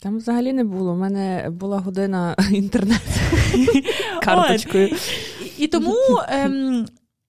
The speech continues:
Speaker 2: Маючи одночасно оцей весь онлайн дейтинг-маркет багато мінусів, він має дуже багато нормальності. Наскільки б прошелепкуватим і ненормальним він не був.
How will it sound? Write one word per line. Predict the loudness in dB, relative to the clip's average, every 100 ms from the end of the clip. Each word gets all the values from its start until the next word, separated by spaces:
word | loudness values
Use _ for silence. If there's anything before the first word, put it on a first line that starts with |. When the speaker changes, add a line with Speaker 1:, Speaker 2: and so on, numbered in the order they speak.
| _ _ _ _ _ _ _ _ _
Speaker 2:
Маючи | -2 2 2 2 -2 -2 -2
одночасно | 0 -2 0 0 0 0 -2 -2 -2
оцей | -2 -2
весь | -2 -4 -2
онлайн | -2 0 0 0 0 -2 -6 -8
дейтинг-маркет | -2 -2 -2 -4 -2 0 -2 -4 -6
багато | -4 0 -2 0
мінусів, | -2 -2 -4 -8 -10 -14 -14 -16 -20 -20 -10
він | -6 -2
має | 0 2 2
дуже | 0 0
багато | 0 0 0 2
нормальності. | 4 4 2 -4 -8 -10 -14 -20 _ -8
Наскільки | -4 -2 -2
б | -2
прошелепкуватим | -4 -2 0 0 0 0 0 0 0
і |
ненормальним | 0 2 2 2 2 2 4
він | 4
не | 4
був. | 2